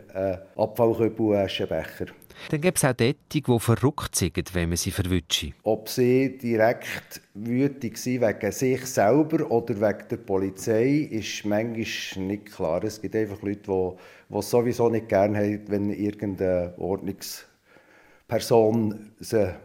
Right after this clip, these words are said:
Speaker 1: auf etwas anspricht, was sie nicht gut gemacht haben.
Speaker 2: Zur Sicherheit ist die Güsselpolizei hier in Bern wie auch in Basel immer zu zweiter unterwegs. Angst hat der Alfred Beer bei seiner Arbeit aber nicht.
Speaker 1: Zu unserem Erstaunen ist es nicht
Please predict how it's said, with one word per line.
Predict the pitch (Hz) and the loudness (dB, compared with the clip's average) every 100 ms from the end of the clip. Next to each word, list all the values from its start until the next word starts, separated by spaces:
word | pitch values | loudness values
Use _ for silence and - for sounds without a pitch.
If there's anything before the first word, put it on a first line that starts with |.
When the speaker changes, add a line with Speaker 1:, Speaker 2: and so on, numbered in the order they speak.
| - | -12
Speaker 1:
auf | 107 120 | -6 -2
etwas | 107 - 101 | -2 -2 0
anspricht, | 92 98 - 92 90 - | 2 2 0 -4 -4 -6
was | 92 | -6
sie | 107 92 - | -4 -8 -8
nicht | 85 87 | -16 -8
gut | 98 87 | -6 -6
gemacht | 78 78 - | -6 -12 -14
haben. | 85 78 78 _ _ | -14 -14 -18 _ _
Speaker 2:
Zur | - | -2
Sicherheit | 104 170 - 147 90 85 - | 2 2 2 0 0 -2 -2
ist | 82 - | -4 -2
die | |
Güsselpolizei | 135 139 160 120 101 - 85 82 | 0 2 2 2 0 0 0 2
hier | 95 | 0
in | 104 | 0
Bern | - 90 110 131 - - - | 0 0 0 -2 -6 -14 -2
wie | 123 156 | 2 2
auch | |
in | 110 - | 2 -2
Basel | - 90 - 123 - | 0 0 0 -2 0
immer | 107 101 107 | 0 0 0
zu | - | -2
zweiter | - 85 82 - | -2 -2 -2 -2
unterwegs. | 85 82 85 73 - - - _ - | -2 -2 -2 -4 -4 -4 -4 _ 0
Angst | 95 170 - - - - | 0 0 -4 -8 -14 0
hat | 113 - | 0 2
der | 92 | 2
Alfred | 95 - 90 - | 2 2 -2 0
Beer | 87 107 | 0 0
bei | 117 | 0
seiner | - 90 85 | -4 -2 -2
Arbeit | 78 85 98 - | -2 -2 -2 -2
aber | 82 90 | -4 -2
nicht. | 90 73 - - - - | -2 -2 -6 -14 -16 -12
Speaker 1:
Zu | - 135 131 123 123 | -2 2 2 2 2
unserem | 147 156 170 165 151 | 2 2 2 4 4
Erstaunen | 123 - - 139 160 170 165 143 | 2 0 0 2 4 4 2 0
ist | 120 104 - | -2 -4 -6
es | 104 - - - | -6 -8 -10 -8
nicht | 117 123 151 151 - | 0 2 2 0 -14